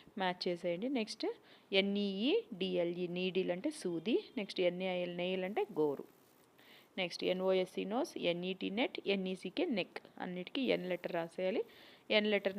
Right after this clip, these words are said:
as it is కాపీ చేసేయాలి. నెక్స్ట్ వర్క్షీట్ ఎయిట్, ఆనియన్కి కలర్ చేయాలి. ఓఎన్ఐ ఓఎన్ ఆనియన్, ఓఎక్స్ ఆక్స్, ఓడబ్ల్యూఎల్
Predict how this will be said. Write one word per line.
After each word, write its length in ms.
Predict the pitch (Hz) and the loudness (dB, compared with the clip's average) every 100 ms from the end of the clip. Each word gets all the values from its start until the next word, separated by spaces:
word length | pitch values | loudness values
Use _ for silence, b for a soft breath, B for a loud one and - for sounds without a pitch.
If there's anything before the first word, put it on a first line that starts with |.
| 185 | -2
as 120 | 180 - | -2 -2
it 60 | 427 | -2
is 80 | - | 2
కాపీ 240 | 160 - - - | 2 2 -6 -10
చేసేయాలి. 340 | - - - - - - - _ - _ - - | -10 -12 -14 -20 -20 -20 -20 _ -20 _ -12 -2
నెక్స్ట్ 260 | 180 - 170 | -2 0 0
వర్క్షీట్ 380 | - 208 202 208 | 2 2 4 6
ఎయిట్, 180 | 269 - - B B B - - 190 | 4 4 -8 B B B -8 4 4
ఆనియన్కి 420 | 190 196 185 190 180 | 6 2 0 -2 2
కలర్ 240 | 175 185 - | 2 2 2
చేయాలి. 320 | 180 175 233 370 B B - | 0 2 2 0 B B 0
ఓఎన్ఐ 440 | 196 190 190 196 196 185 | 6 6 6 4 2 4
ఓఎన్ 260 | 175 170 - 160 | 4 4 0 -4
ఆనియన్, 360 | 170 180 220 330 - - 180 | 0 2 2 2 -6 -4 2
ఓఎక్స్ 360 | 175 180 180 - 220 | 4 4 2 2 2
ఆక్స్, 180 | 269 - 202 | 2 -4 -2
ఓడబ్ల్యూఎల్ 560 | 185 180 175 170 170 | 2 4 4 4 2